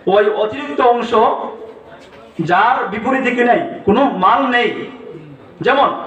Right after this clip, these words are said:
এক্সাম্পল স্বরূপ, আপনি কোনো, কোনো ব্যক্তির কাছ থেকে এক হাজার টাকা নিয়ে আসলেন,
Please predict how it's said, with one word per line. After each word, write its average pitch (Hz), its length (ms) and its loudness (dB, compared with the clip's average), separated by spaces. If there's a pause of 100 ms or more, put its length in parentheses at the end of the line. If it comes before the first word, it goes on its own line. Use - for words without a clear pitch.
(520)
এক্সাম্পল 202 440 0
স্বরূপ, - 240 0 (460)
আপনি 262 340 2
কোনো, 247 240 -4
কোনো 247 220 -2
ব্যক্তির 262 360 0
কাছ - 200 0
থেকে 233 160 -4
এক 240 280 2
হাজার 262 300 4
টাকা 220 240 2
নিয়ে 190 140 -2
আসলেন, 160 340 -2